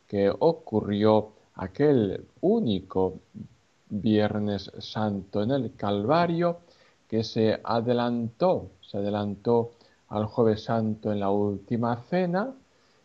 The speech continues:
y se perpetúa en cada Eucaristía. Cada vez que se celebra la Eucaristía, estamos asistiendo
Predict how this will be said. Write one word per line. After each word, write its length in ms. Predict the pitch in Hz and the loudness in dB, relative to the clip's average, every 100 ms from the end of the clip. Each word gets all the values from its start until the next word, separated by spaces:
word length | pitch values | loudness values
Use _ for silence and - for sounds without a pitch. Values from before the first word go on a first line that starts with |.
| _ | _
y 640 | - 117 113 110 110 107 104 - _ _ _ | -2 2 2 4 4 2 0 -8 _ _ _
se 300 | - 117 110 | -6 -2 -2
perpetúa 1000 | - 180 175 - 117 117 117 113 107 - _ _ - | 2 2 2 -2 -4 -2 2 2 0 -6 _ _ -4
en 280 | 113 110 104 - | -2 -2 -4 -6
cada 580 | 107 104 101 101 101 95 - _ _ - | -2 -2 0 -2 -2 -6 -16 _ _ -6
Eucaristía. 1300 | 113 104 98 - 107 101 95 - - 107 92 87 87 - - - | -2 0 -2 -6 -6 -6 -8 -14 -10 -6 -4 -4 -6 -8 -20 -14
Cada 260 | 110 98 | -6 -2
vez 420 | 95 113 113 107 - | 2 4 4 2 -6
que 120 | 117 | -8
se 180 | 104 107 | -6 -8
celebra 520 | - 101 107 110 107 | -4 0 2 2 2
la 80 | 104 | 2
Eucaristía, 920 | 101 104 101 98 98 - 120 113 98 - - - _ | 0 -2 -6 -6 -8 -4 0 0 -2 -6 -20 -20 _
estamos 600 | 113 110 123 117 117 110 - | -10 -4 -2 0 0 -2 -4
asistiendo 1160 | 156 - 131 127 - 104 107 104 101 101 98 | -4 -2 -4 -6 -8 -2 0 0 0 0 -2